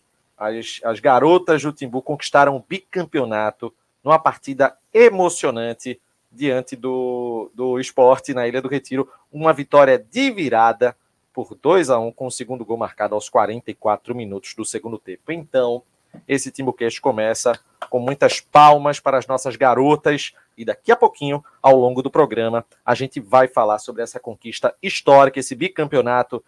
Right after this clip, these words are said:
das garotas alvirrubras, Náutico bicampeão pernambucano dois mil e vinte e um. Parabéns para as nossas queridas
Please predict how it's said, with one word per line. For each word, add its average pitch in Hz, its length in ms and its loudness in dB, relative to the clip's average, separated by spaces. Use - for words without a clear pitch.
das 127 180 2
garotas 123 520 0
alvirrubras, 113 580 -2
Náutico 127 400 -2
bicampeão 131 580 -8
pernambucano 123 560 -8
dois 123 240 -4
mil 135 140 -10
e 127 40 -10
vinte 127 260 -14
e 113 60 -8
um. 120 140 -8
Parabéns 156 720 4
para 139 240 2
as 123 100 -2
nossas 135 380 -6
queridas 143 720 -2